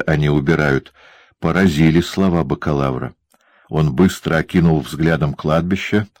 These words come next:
потом перевёл его на внучку, потом привлёк её к себе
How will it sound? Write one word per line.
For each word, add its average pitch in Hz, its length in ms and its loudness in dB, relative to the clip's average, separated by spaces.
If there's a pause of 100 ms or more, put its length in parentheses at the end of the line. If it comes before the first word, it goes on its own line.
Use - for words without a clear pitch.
(480)
потом 76 360 0
перевёл 85 460 2
его 69 300 0
на 67 160 -2
внучку, 95 640 -2 (440)
потом 87 380 0
привлёк 85 540 2
её 78 200 4
к - 80 -14
себе 82 500 0